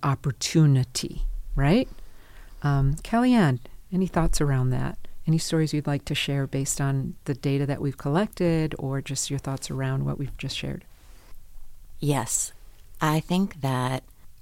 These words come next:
Speaker 2: in addition to the ways in which we've described how this experience has changed us and changed the folks whom we have been listening to, this project has allowed me to develop a new level of compassion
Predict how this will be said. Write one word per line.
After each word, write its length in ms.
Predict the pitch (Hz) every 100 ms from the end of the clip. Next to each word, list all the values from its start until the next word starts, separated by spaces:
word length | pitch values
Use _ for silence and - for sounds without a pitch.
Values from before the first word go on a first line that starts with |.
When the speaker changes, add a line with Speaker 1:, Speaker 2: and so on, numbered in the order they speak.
| -
Speaker 2:
in 180 | 156 160
addition 680 | 139 143 - 147 135 131
to 600 | - - 131 127 127 127
the 120 | 127 127
ways 200 | 139 135
in 140 | 135
which 200 | 139 -
we've 220 | 131 131
described 460 | - - 127 123 -
how 160 | 123 120
this 220 | 123 -
experience 580 | - - 123 120 117 -
has 200 | 120 -
changed 480 | - 123 123 - -
us 300 | 135 131 -
and 220 | 98 120 -
changed 460 | 123 123 123 - - - -
the 100 | -
folks 340 | 135 131 - -
whom 500 | 147 135 131 131 135
we 180 | 143 131
have 260 | 110 127 -
been 120 | 123
listening 480 | 139 - 151 139 135
to, 420 | - 135 127 127 - - - - - - -
this 380 | 196 - - - - - - -
project 840 | - 147 151 156 190 196 208 - - -
has 460 | - 143 139 135 -
allowed 480 | 143 143 131 135 127
me 400 | 131 127 135 143
to 240 | - 147 131
develop 500 | 143 135 135 135 - - - - -
a 80 | 147
new 280 | 151 156 175
level 340 | 165 143 147
of 160 | 135 -
compassion 920 | 135 131 127 131 - 135 131 127